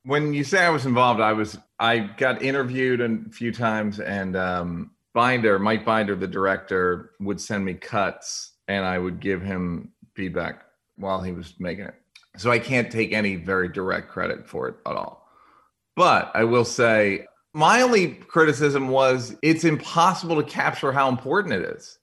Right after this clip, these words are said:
and how contributive it's been to American, I said, he ended up using it. I said, "There's not a building in America that's contributed more to American culture." Somebody wrote on Twitter, they wrote, "Maybe the Apollo."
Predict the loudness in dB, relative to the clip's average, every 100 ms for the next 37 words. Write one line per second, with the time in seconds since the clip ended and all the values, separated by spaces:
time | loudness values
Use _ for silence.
0 | -2 -2 -2 0 2 4 2 0 -4 -10
1 | _ _ -6 -2 -2 2 2 4 2 2
2 | 2 -2 -6 0 0 2 0 0 2 4
3 | 2 -2 -2 2 2 4 2 0 -2 -2
4 | -2 -6 -2 0 0 0 2 2 0 -6
5 | -2 0 2 0 0 0 0 -2 0 0
6 | 0 -2 -8 -20 _ 2 4 4 2 2
7 | 2 2 0 0 0 0 0 0 2 0
8 | 0 -2 -4 -4 -6 -2 -2 -2 -4 -4
9 | -4 -4 -4 -6 -8 -8 -10 -12 -20 _
10 | _ _ _ -4 0 0 4 2 2 -6
11 | -20 _ -2 2 2 -2 -8 -18 -2 0
12 | 2 2 2 2 2 2 2 2 2 0
13 | 2 4 4 4 2 -6